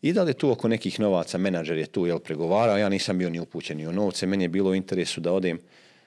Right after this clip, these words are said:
da odem iz Modrića, jer, e, u, e, bilo je lijepo vrijeme u Modriću, moja je plata tad bila sto eura, koja je isto znala kasnit.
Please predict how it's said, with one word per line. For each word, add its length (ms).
da 160
odem 220
iz 120
Modrića, 440
jer, 160
e, 40
u, 480
e, 120
bilo 240
je 60
lijepo 240
vrijeme 160
u 40
Modriću, 440
moja 160
je 100
plata 280
tad 160
bila 180
sto 240
eura, 280
koja 140
je 60
isto 220
znala 240
kasnit. 480